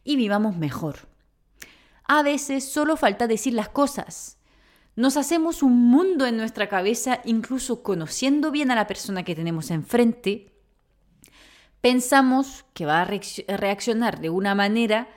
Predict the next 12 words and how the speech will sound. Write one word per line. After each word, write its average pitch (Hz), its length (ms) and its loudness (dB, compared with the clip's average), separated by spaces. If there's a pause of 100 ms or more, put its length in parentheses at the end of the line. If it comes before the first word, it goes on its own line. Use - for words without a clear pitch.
(640)
que 156 320 -2
nos 160 240 -6
desagrada, 185 720 0 (480)
por 254 240 4
lo 269 260 2
que 302 300 -6
preferimos 233 880 0
callarnos, 185 720 -2 (160)
aguantar 214 540 -2
como, 226 440 -2
como 196 320 -2
campeones. 214 800 0